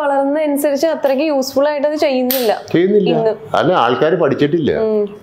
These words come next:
Speaker 2: ടെക്നോളജി വളർന്നത് അത് ഫാഷനാണ്.
Speaker 1: ഉം.
Speaker 2: മനസ്സിലായോ? ആ ഫാഷനാണ്. അതായത്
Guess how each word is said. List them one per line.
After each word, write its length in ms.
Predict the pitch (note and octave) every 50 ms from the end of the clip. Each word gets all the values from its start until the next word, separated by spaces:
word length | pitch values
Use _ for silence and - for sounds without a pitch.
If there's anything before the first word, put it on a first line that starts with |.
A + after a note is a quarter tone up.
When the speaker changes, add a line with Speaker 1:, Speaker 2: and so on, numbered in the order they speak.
| - - F#2+
Speaker 2:
ടെക്നോളജി 520 | F2+ - - - B2 C3+ C#3 D#3 D#3+ F3 F3 D#3+
വളർന്നത് 400 | C#3+ C3+ C3+ D3 D3+ D#3 D#3 E3 E3 D3+ C#3
അത് 80 | D3 D3 D3 -
ഫാഷനാണ്. 640 | B2+ B2 B2 B2+ - - C#3+ C3+ G#2 E2 C#2 - - - A3 G#3
Speaker 1:
ഉം. 160 | G#3 G3+ G3 F#3+ F#3 - - - - - - - - - - - - -
Speaker 2:
മനസ്സിലായോ? 460 | A2 G2+ A2+ G2 E2+ C#2+ - - - - - - -
ആ 40 | F#2+ - - -
ഫാഷനാണ്. 640 | A2+ A#2+ B2+ C#3 - - G3 F3+ F3 C#3+ B2 A#2+ A#2+ A#2 A#2
അതായത് 340 | A#2 B2+ B2 B2+ B2+ B2+ D#3+